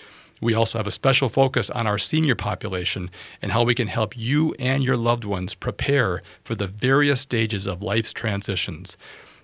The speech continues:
In addition, we provide vital information for the caregivers who are essential in supporting our aging population. We are adding new listeners to this show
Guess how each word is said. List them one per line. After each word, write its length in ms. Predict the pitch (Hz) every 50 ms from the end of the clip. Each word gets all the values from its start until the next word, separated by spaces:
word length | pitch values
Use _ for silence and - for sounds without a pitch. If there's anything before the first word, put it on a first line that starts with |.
| - -
In 100 | 135 131
addition, 380 | 123 123 127 127 - 123 110
we 80 | 120 123
provide 420 | - - 120 107 117 104 101 95
vital 440 | 104 104 104 120 120 143 151 143 113
information 640 | 110 104 - 107 104 107 110 104 - - 98 95 98
for 160 | - - 120
the 120 | 113 113 -
caregivers 800 | - - - 143 160 185 175 127 98 90 90 85 85 - - - - - - - -
who 240 | - - 151 160 -
are 180 | 135 131 131 123
essential 600 | 117 - - - 127 131 127 - - - 104 -
in 100 | 117 117
supporting 560 | - - 113 - - - 139 127 120 104 98
our 160 | - 101 110 -
aging 360 | 113 113 117 - - 110 104
population. 760 | - 117 107 107 - 98 92 95 98 95 - 110 90 85 85 - - - - - - - - -
We 320 | - 123 123 139 170 202 -
are 160 | 170 131 -
adding 320 | - 135 143 151 123 113 123
new 140 | 135 160 160
listeners 420 | 139 139 139 - 143 120 110 104
to 60 | - -
this 140 | 123 117
show 260 | - - 135 123 113